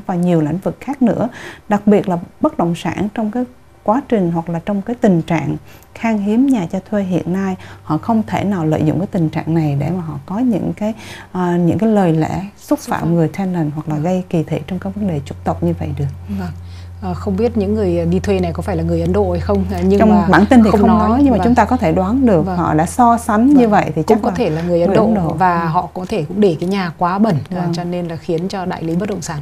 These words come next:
Speaker 2: là
Speaker 1: Hơi
Speaker 2: bức xúc như
Speaker 1: bức
Speaker 2: vậy.
Speaker 1: xúc, vâng.
Speaker 2: Nhưng mà cũng không nên kỳ
Speaker 1: Nhưng
Speaker 2: thị
Speaker 1: mà,
Speaker 2: và
Speaker 1: vâng, chúng ta
Speaker 2: so
Speaker 1: làm
Speaker 2: sánh
Speaker 1: việc,
Speaker 2: như
Speaker 1: chúng
Speaker 2: vậy.
Speaker 1: ta là những
Speaker 2: Vâng.
Speaker 1: người làm việc, chúng ta chỉ có quyền khấu trừ những cái khoản tiền nếu mà nó
Speaker 2: Vâng.
Speaker 1: không đúng tiêu chuẩn mà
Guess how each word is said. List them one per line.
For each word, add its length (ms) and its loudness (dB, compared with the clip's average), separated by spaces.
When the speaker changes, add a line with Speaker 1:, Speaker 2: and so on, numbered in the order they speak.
Speaker 2:
là 80 -8
Speaker 1:
Hơi 140 4
Speaker 2:
bức 60 0
xúc 200 -2
như 60 2
Speaker 1:
bức 100 2
Speaker 2:
vậy. 100 0
Speaker 1:
xúc, 80 -10
vâng. 140 -6
Speaker 2:
Nhưng 120 2
mà 80 0
cũng 180 -8
không 200 -4
nên 200 -4
kỳ 140 -2
Speaker 1:
Nhưng 120 2
Speaker 2:
thị 120 6
Speaker 1:
mà, 200 2
Speaker 2:
và 100 0
Speaker 1:
vâng, 220 4
chúng 120 6
ta 100 6
Speaker 2:
so 40 8
Speaker 1:
làm 100 8
Speaker 2:
sánh 160 6
Speaker 1:
việc, 100 6
Speaker 2:
như 80 4
Speaker 1:
chúng 80 6
Speaker 2:
vậy. 80 6
Speaker 1:
ta 100 4
là 120 2
những 120 4
Speaker 2:
Vâng. 100 2
Speaker 1:
người 80 4
làm 160 0
việc, 160 2
chúng 140 4
ta 100 2
chỉ 240 8
có 100 4
quyền 220 6
khấu 200 2
trừ 180 4
những 180 4
cái 80 0
khoản 200 -2
tiền 300 2
nếu 120 0
mà 120 6
nó 60 0
Speaker 2:
Vâng. 100 -2
Speaker 1:
không 220 0
đúng 180 2
tiêu 120 2
chuẩn 300 -4
mà 60 -4